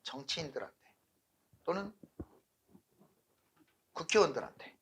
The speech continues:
자, 이제 이재명 대표 부동산 대책. 참고적으로 이재명 대표는요, 임대사업자 특혜 폐지, 뭐, 대통령 공약, 공약에서 오 년 내 이백오십만 가구 공공 분양 공급하겠다.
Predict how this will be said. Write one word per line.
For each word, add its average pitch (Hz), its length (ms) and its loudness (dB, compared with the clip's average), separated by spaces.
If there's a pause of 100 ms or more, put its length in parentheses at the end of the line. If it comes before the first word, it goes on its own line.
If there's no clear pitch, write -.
(240)
자, 165 280 12
이제 175 300 8
이재명 285 420 8
대표 220 220 12
부동산 208 300 6
대책. 127 380 2 (300)
참고적으로 202 800 10 (280)
이재명 208 360 12
대표는요, 175 480 -2 (580)
임대사업자 196 680 4
특혜 - 200 -2
폐지, - 480 0 (420)
뭐, 107 120 -16
대통령 151 520 0
공약, 151 360 2
공약에서 143 640 2 (380)
오 151 200 10
년 190 240 10
내 175 140 12
이백오십만 165 720 4
가구 151 300 4
공공 190 640 -4
분양 143 320 -12 (320)
공급하겠다. - 680 -4